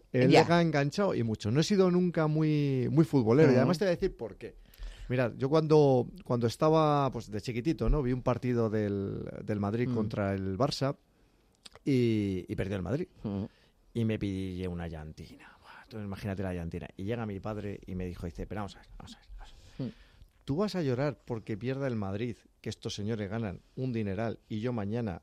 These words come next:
Speaker 1: gane,
Speaker 2: Mm.
Speaker 1: pierdan o empaten, me tengo que levantar a las cuatro de la mañana a trabajar?" Dice, "No, esto no es la manera." Me tuvo una semana sin ver fútbol y mano de santo.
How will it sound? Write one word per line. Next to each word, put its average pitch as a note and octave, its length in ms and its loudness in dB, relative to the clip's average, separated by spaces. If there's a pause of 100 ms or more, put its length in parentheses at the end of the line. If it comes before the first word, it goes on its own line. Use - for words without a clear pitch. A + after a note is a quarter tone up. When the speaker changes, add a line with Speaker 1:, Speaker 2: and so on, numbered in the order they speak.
Speaker 1:
gane, A#2 360 -4
Speaker 2:
Mm. F#3+ 200 6
Speaker 1:
pierdan A#2+ 460 -4
o A2+ 120 -4
empaten, G#2 480 -4
me G#2 140 -4
tengo C3 240 -6
que A#2 80 -6
levantar G2+ 380 -4
a G#2+ 40 -4
las E2 140 -8
cuatro B2 260 -6
de G#2+ 40 -2
la G2 60 -2
mañana G#2 260 0
a F#2 40 -4
trabajar?" F#2 440 -10 (200)
Dice, E2+ 300 -14 (100)
"No, F2+ 140 -12 (140)
esto G#2+ 220 -10
no A2 80 -6
es - 20 -6
la F2+ 80 -6
manera." F2 300 -8
Me A#2+ 180 -2
tuvo E3+ 180 2
una D3+ 160 -2
semana B2 480 -2
sin G#2+ 220 -4
ver G#2+ 100 -2
fútbol B2+ 500 -4
y A2+ 160 -2
mano B2+ 260 0
de G#2 100 0
santo. - 340 -8